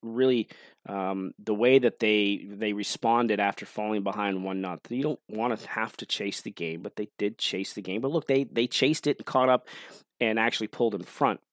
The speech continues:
So, you know, first goal doesn't seem to have the importance that it used to in the N H L. You know, I'd mentioned, uh, asked John Cooper and,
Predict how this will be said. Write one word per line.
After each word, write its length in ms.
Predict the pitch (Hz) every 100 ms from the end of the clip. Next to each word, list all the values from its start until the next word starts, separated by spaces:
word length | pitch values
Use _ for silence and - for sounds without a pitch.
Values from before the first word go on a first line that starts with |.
| _ _ _ _ _ _ -
So, 340 | - 131 117 - - -
you 100 | -
know, 100 | 117
first 400 | 104 151 165 -
goal 500 | 135 123 131 117 104 - _ _ _ _ _ -
doesn't 260 | 135 151
seem 300 | - 151 139
to 80 | 110
have 340 | - 120 123
the 120 | 110 110
importance 920 | 95 - 160 143 107 - - - - _ _ _ _ -
that 160 | 113 113
it 80 | 92
used 400 | 107 139 147 -
to 140 | 113
in 60 | 101
the 120 | 98
N 60 |
H 180 | 92 -
L. 240 | 135 73 - _ _ _ _ _ _ _ _ -
You 60 |
know, 80 | 107
I'd 100 | 107
mentioned, 800 | 101 110 107 110 101 95 92 90 - _ _ -
uh, 60 | 95
asked 280 | 101 104
John 220 | - 104 95
Cooper 560 | - 113 - 101 98
and, 180 | 90 85